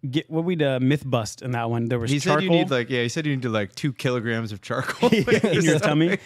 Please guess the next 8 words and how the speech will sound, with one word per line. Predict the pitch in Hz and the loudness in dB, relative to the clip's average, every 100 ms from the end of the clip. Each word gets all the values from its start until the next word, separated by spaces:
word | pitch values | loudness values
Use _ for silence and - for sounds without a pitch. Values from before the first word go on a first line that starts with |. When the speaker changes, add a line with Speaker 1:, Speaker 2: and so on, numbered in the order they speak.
| - - | -12 -12
Speaker 2:
to | - - | -8 -2
Speaker 1:
Um, | 151 143 135 131 | 0 2 2 0
Speaker 2:
absorb. | 131 107 143 | -2 -2 2
Speaker 1:
milk | 151 165 - | 2 2 -2
thistle, | 165 160 170 180 - _ | -4 -2 -6 -8 -12 _
myth | 139 135 131 | -2 -2 -2
busted. | 135 - 143 147 _ _ _ _ _ | -2 -2 -8 -8 _ _ _ _ _
Uh, | 131 131 127 123 120 | -4 0 0 0 -2